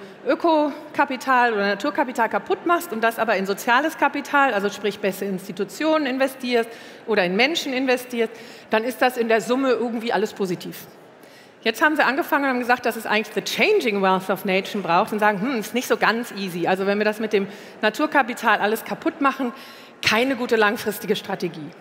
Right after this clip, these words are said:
Aber, und das sieht man da in diesen Messgrößen, es geht nur darum, wie viel Geld aus der Nutzung der Ökosysteme gemacht wurde. Das ist das, was diese Studie anzeigt.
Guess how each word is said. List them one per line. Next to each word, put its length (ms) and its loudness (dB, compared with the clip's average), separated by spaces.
Aber, 520 4
und 140 -2
das 140 -2
sieht 240 -6
man 180 0
da 240 4
in 60 -2
diesen 180 -2
Messgrößen, 640 0
es 140 -4
geht 200 -2
nur 240 2
darum, 280 2
wie 100 -4
viel 220 -6
Geld 560 4
aus 180 0
der 140 2
Nutzung 520 0
der 160 4
Ökosysteme 720 2
gemacht 500 0
wurde. 280 0
Das 200 2
ist 140 -2
das, 180 2
was 160 2
diese 300 0
Studie 360 2
anzeigt. 680 -4